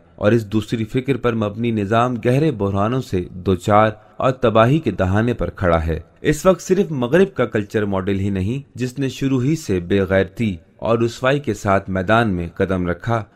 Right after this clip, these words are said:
بلکہ اس کا سیاسی و اقتصادی ماڈل یعنی دولت کے گرد گھومنے والی ڈیموکریسی اور طبقاتی تفریق آمیز اور بدعنوان سرمایہ دارانہ نظام بھی اپنی ناکامی کی داستان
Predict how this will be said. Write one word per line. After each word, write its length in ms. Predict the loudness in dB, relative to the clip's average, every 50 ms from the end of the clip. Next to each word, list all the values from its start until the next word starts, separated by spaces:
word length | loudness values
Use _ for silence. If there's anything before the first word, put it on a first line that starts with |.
| _ 0
بلکہ 480 | 2 4 4 2 0 -2 -2 -2 -2 -4 -8 -8
اس 160 | -6 -6 -4 -2
کا 160 | -2 -2 -2
سیاسی 520 | -2 -2 -2 -2 -2 -2 -2 -4 -2 0
و 100 | 2 2
اقتصادی 640 | 2 0 -2 -4 -8 -6 -2 2 2 2 2 2 -2
ماڈل 380 | 0 0 0 0 0 -2 -2 -4 -6 -12 -20 _ -10
یعنی 300 | -4 -2 0 0 0 0
دولت 440 | 0 2 2 2 4 2 0 -2 -4
کے 140 | -6 -4 0 2
گرد 220 | 2 2 2 -2 -8 -6
گھومنے 320 | -4 -2 0 0 0 0 0
والی 220 | 0 0 0 -2
ڈیموکریسی 760 | 0 -2 -2 -2 -2 -4 -2 0 0 0 0 -2 -4 -6 -6 -8 _ _ _
اور 180 | 0 2 2 2
طبقاتی 720 | 2 2 -2 -2 -2 0 2 2 2 2 0 -2 -4 -4 -4
تفریق 520 | -4 -6 -8 -8 -6 -4 -2 -2 -2 -2 -4
آمیز 520 | -4 -2 0 2 2 2 2 0 -2 -4 -8 _ _
اور 140 | 2 4 4
بدعنوان 640 | 4 4 2 2 2 2 -2 0 0 0 0 -2 -4
سرمایہ 460 | -4 -4 -4 -2 0 0 0 0 0
دارانہ 340 | 0 -2 -2 0 0 0 0
نظام 580 | -2 -2 -2 -4 0 2 2 4 4 2 0 -2
بھی 180 | -2 -2 -2 -4 -6 _ -4
اپنی 340 | -4 -4 -2 -2 -2 0
ناکامی 460 | 0 0 -2 -2 -2 -2 -2 -2 -2 -4
کی 140 | -4 -4
داستان 580 | -2 -2 0 -2 -2 -4 -4 -2 -2 -2 -2 -4